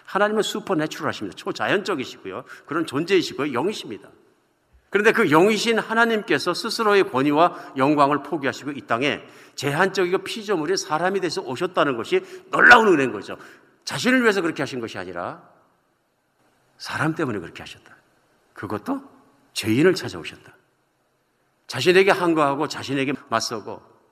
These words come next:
구원받을 자격이 없고 하나님의 사랑받을 자격이 없는 사람을 찾아오셨다 하는 것입니다. 오늘 말씀 속에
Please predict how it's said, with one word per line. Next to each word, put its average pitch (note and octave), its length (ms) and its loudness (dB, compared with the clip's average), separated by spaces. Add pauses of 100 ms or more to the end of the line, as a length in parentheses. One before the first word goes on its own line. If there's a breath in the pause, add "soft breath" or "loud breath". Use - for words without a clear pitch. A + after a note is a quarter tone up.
(400)
구원받을 D3 460 4
자격이 C#3 420 0
없고 B2+ 260 -2
하나님의 C#3 280 -2
사랑받을 D#3 680 -2
자격이 B2 440 -2
없는 A2+ 200 -2
사람을 G2 300 -10
찾아오셨다 A#2 640 -10
하는 G2 160 -12
것입니다. - 320 -20 (960)
오늘 C3+ 160 0
말씀 C3 240 0
속에 C3 420 -4